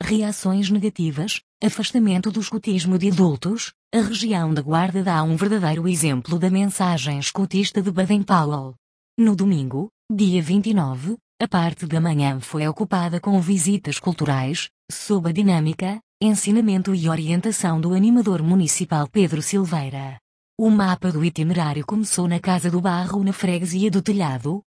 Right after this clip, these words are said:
terra de Oleiros, onde se cozinhavam os diversos materiais para serviço na alimentação. Ali estão rostos de memórias, objetos, oficinas de olaria.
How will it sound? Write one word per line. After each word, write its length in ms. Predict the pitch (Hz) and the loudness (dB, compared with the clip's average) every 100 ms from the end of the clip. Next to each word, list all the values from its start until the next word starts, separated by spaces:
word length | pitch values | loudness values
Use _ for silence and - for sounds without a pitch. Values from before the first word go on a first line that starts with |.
| - | -4
terra 380 | 208 180 165 196 | 0 0 0 0
de 120 | 196 | 2
Oleiros, 680 | 214 202 131 123 151 - - _ - | 2 2 0 -4 -6 -8 -12 _ 2
onde 220 | 220 196 | 4 4
se 140 | 185 | 0
cozinhavam 580 | - 175 214 214 190 185 | -4 0 2 4 2 2
os 160 | 202 170 | 0 0
diversos 560 | 214 180 180 - 165 | -2 0 -4 -4 -4
materiais 640 | 151 160 190 170 135 139 - | 0 0 0 -2 -2 -4 -4
para 200 | 175 175 | -4 -2
serviço 540 | - 220 190 156 165 | -2 -2 -2 -2 0
na 180 | 160 151 | 2 2
alimentação. 840 | 180 165 165 185 - 156 139 143 143 _ _ _ - | 2 2 2 -2 -2 -4 -4 -8 -12 _ _ _ 0
Ali 280 | 220 208 180 | 2 4 2
estão 320 | - 196 180 | 0 -2 -2
rostos 440 | 165 143 131 - 160 | 0 -2 -2 -4 -2
de 60 | |
memórias, 720 | 170 185 175 139 143 196 - _ - | 0 2 0 -2 -6 -6 -10 _ 0
objetos, 800 | 233 196 175 143 - 165 190 - _ - | 2 2 0 -4 -6 -6 -6 -8 _ -4
oficinas 640 | 202 220 196 185 156 156 | 0 0 0 0 0 -2
de 100 | 160 | 0
olaria. 640 | 151 160 151 139 131 127 | 0 0 -2 -4 -6 -8